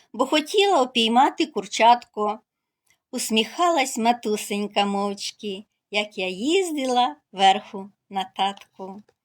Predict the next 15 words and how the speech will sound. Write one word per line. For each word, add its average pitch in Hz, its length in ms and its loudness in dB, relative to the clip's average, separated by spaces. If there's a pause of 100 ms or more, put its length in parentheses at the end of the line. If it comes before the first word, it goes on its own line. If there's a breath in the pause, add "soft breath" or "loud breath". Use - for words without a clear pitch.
(400 loud breath)
Ще - 300 2
ловила 240 520 6
метеликів 247 840 2
літом, 240 800 -4 (640 soft breath)
чорні 302 480 4
цятки 370 600 2
в 208 80 -4
зозульки 247 880 -2
лічила, 226 1000 -2 (420)
так, 392 240 -2 (120)
як 233 240 0
вміють 381 540 0
любити 302 500 -2
лиш 294 320 -2
діти, 214 680 -6